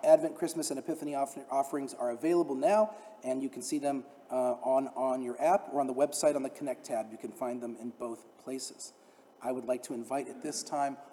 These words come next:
all preschool and elementary school aged children to join Miz Hannah in the chapel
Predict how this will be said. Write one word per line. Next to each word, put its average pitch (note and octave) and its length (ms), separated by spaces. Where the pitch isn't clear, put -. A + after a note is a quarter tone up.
all B2+ 260
preschool D3+ 600
and C3 100
elementary C#3 480
school C#3 500
aged C3 380
children G3+ 400
to D#3 100
join C#3+ 300
Miz B2+ 140
Hannah F#3+ 420
in C3+ 120
the A#2 80
chapel F#3+ 460